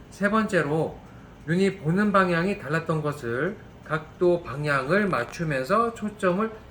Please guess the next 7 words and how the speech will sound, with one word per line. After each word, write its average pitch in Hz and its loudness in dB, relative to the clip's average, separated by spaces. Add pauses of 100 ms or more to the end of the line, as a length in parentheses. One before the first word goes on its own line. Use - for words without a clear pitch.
(120)
일치하는 220 0
순서대로 175 0 (360)
하나씩 190 4
하나씩 175 0
조절하고 151 0
맞추다 123 -4
보니 131 -4